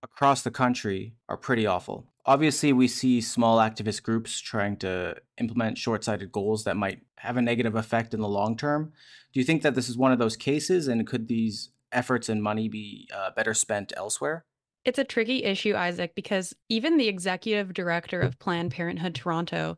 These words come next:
Speaker 2: said that, unfortunately, what she's seeing is that when these women pass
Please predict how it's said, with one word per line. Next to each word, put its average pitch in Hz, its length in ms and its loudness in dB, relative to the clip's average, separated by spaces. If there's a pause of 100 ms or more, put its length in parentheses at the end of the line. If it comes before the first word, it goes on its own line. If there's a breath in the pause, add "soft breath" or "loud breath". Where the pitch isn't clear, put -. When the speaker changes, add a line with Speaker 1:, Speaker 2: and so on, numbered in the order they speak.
Speaker 2:
said 180 380 -2
that, 170 500 -2 (140)
unfortunately, 208 720 0
what 190 220 -2
she's 196 280 -4
seeing 190 400 0
is 196 140 -2
that 185 160 0
when 180 380 0
these 180 220 -4
women 185 300 0
pass 170 400 -8